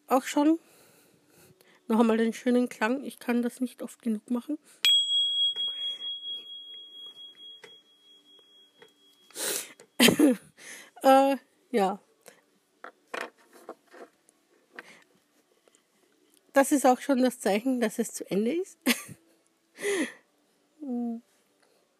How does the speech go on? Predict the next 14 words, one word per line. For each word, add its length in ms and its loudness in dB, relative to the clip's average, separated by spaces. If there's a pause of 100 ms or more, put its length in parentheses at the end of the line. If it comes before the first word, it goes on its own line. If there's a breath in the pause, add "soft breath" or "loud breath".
(1200 loud breath)
Äh, 400 2 (880 loud breath)
für 300 2
zwischen 440 0
die 100 0
Segmente, 960 0 (120)
zwischen 360 -2
die 100 -2
Abschnitte 680 -2 (440 loud breath)
eignet 380 2
sich 220 -8
dieses 540 -10
Klingeln, 600 0
dieser 320 0
Glöckchenton. 960 0